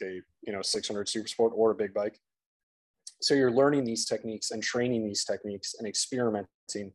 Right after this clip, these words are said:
at a significantly lower speed. Thus, you could argue that it's much safer. You know, secondly, kart track lap times are usually half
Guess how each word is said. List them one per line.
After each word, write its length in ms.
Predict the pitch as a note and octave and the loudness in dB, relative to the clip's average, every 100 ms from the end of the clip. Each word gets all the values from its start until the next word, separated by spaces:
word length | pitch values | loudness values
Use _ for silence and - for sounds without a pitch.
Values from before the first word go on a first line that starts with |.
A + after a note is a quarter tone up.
| _ _ _ - | _ _ _ -2
at 80 | A#2+ | 2
a 60 | |
significantly 960 | A2+ - A2+ B2 - C#3+ C3+ C3+ A#2 A2 | 2 2 0 -2 -2 -4 -4 -4 -4 -2
lower 360 | G#2 G#2+ G#2+ G2 | 4 4 4 2
speed. 500 | - - C3+ A#2 - _ _ _ _ | -4 0 0 0 -4 _ _ _ _
Thus, 360 | A#2+ B2+ A#2+ A#2+ | 4 4 4 0
you 100 | A2+ | 0
could 120 | A2+ | 4
argue 300 | G#2+ G#2 G#2+ | 4 2 -2
that 100 | G2+ | -2
it's 240 | G2 - | -4 -12
much 200 | F#2+ - | -14 -8
safer. 460 | - C#3 A#2 - - _ _ _ _ - | 0 2 2 0 -12 _ _ _ _ -8
You 80 | A2+ | -4
know, 120 | G#2 | -2
secondly, 680 | G2 C3+ B2+ - A#2+ A#2 G#2+ _ _ _ - _ _ | 0 0 0 -2 -2 -2 -4 _ _ _ -20 _ _
kart 180 | - C#3 | -4 0
track 300 | - B2 A#2+ | 2 2 4
lap 200 | A2+ A2+ | 2 2
times 440 | - A2+ A2 G#2+ - | -2 -2 -2 -4 -4
are 380 | A2+ G#2 G#2 G2 _ _ _ _ _ - | 0 0 0 -4 _ _ _ _ _ -12
usually 560 | A#2+ A#2+ A#2 A2+ G#2+ | -4 0 2 2 0
half 800 | F#2+ - A2+ A2 G#2+ - - - | -2 -4 0 2 0 -2 -18 -20